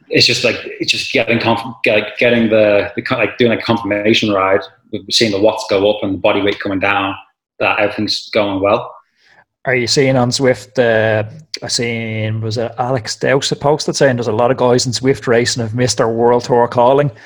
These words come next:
Speaker 2: Seems like every Cat four can do six watts per kilo on Zwift.
Speaker 1: Ah, bollocks, innit?
Speaker 2: <laughs> Like, I tell you, I was doing a
Speaker 1: Uh,
Speaker 2: Zwift,
Speaker 1: like, I
Speaker 2: uh,
Speaker 1: mean, the
Speaker 2: I done a Zwift T T T with a, a local group,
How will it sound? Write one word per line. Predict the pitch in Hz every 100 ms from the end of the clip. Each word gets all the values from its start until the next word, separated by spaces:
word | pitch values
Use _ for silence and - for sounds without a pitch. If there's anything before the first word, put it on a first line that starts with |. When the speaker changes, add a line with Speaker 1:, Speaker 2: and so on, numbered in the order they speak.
| - - -
Speaker 2:
Seems | - 131 143
like | 135 -
every | 131 135
Cat | - 135 123
four | - 127 139 143
can | 127
do | 123
six | 123 139 135
watts | 139 127 -
per | 117
kilo | 131 139 123
on | 117
Zwift. | 113 127 113 - - _ _ _ _ _ 151
Speaker 1:
Ah, | 107 - - -
bollocks, | 98 92 95 -
innit? | 95 98 _ - - 214 - - - - - _ _ _
Speaker 2:
<laughs> | 220 196 190 190 - 214 -
Like, | 165
I | 175
tell | 185
you, | 160
I | 160
was | 190 175
doing | 170 160
a | 147
Speaker 1:
Uh, |
Speaker 2:
Zwift, | 117 151 175 -
Speaker 1:
like, | 147
I | 127
Speaker 2:
uh, |
Speaker 1:
mean, | 131 123
the | 123 - - - - 269 - _ _ _ _ _ _ -
Speaker 2:
I | 156
done | 170
a |
Zwift | 147 151 151 -
T | 147 139
T | 139 120
T | - 120 120 110
with | 107 107
a, | 104 107 107 120
a |
local | 110 110 113 117
group, | 113 104 101